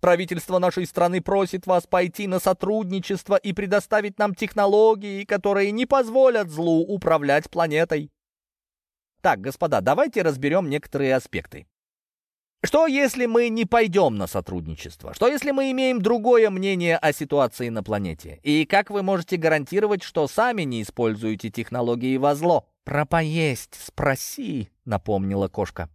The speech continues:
"Да, и когда нас наконец-то накормят нормальной едой?" Надо бы уже привыкнуть, что любой мой вопрос вгонял рыб в ступор. Динамик снова заткнулся на неопределённое время.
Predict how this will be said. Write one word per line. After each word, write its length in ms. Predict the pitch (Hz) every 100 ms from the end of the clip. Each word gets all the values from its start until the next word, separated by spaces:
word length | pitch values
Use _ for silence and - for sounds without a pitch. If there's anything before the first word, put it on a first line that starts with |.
| _ -
"Да, 240 | 185 117
и 240 | - 220
когда 320 | 185 240 285 285
нас 160 | 254
наконец-то 500 | 233 214 196 175 190
накормят 540 | 175 160 190 175 165 170
нормальной 580 | 156 156 151 139 139
едой?" 460 | 131 135 117 82 76 _ _ _ _ _ _ _ _ _ _ -
Надо 420 | 127 147 139 143
бы 360 | 123 135 139 -
уже 420 | 135 110 131 127
привыкнуть, 760 | - 135 131 156 - 95 82 -
что 260 | - 92
любой 400 | 95 95 185 214
мой 240 | 160 175 165
вопрос 540 | 147 - 113 120 113
вгонял 560 | 104 98 104 104 104 98
рыб 260 | 92 - - -
в 80 |
ступор. 520 | - - 98 - - - _ _ _ _ _ 127
Динамик 600 | 120 196 247 226 - -
снова 540 | - - 190 190 139 110
заткнулся 720 | 113 - 147 175 185 - 170
на 100 | 143
неопределённое 880 | 127 107 104 98 104 110 107 104
время. 340 | 95 90 78